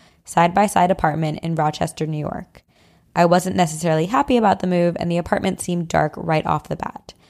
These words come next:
For the record, I've always been sensitive to the paranormal, and I had what I've now realized was a ghost child as a friend growing up. But I digress. Shortly after moving into the apartment, I became extremely depressed. My mom was rarely home because of work,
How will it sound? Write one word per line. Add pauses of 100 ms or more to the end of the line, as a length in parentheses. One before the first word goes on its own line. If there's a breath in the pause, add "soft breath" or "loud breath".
(320 soft breath)
For
the
record,
I've
always
been
sensitive
to
the
paranormal, (360 soft breath)
and
I
had
what
I've
now
realized (340)
was
a
ghost
child
as
a
friend
growing
up. (320)
But
I
digress. (420 soft breath)
Shortly
after
moving
into
the
apartment,
I
became
extremely
depressed. (400 soft breath)
My
mom
was
rarely
home
because
of
work,